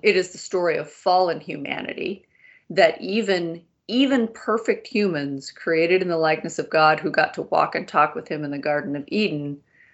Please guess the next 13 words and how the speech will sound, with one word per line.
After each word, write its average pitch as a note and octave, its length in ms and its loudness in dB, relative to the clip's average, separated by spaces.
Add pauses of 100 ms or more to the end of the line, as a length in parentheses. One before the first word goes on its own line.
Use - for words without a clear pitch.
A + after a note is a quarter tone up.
(100)
could D#3+ 180 -2
be D#3+ 140 0
deceived D#3 960 -2 (680)
by F3 160 6
the E3 200 4
idea E3 600 4
that E3 180 -4
something F#3+ 720 0
else - 800 0 (260)
was E3+ 280 -6
the E3 120 -6
real F3+ 320 4
truth. - 640 -10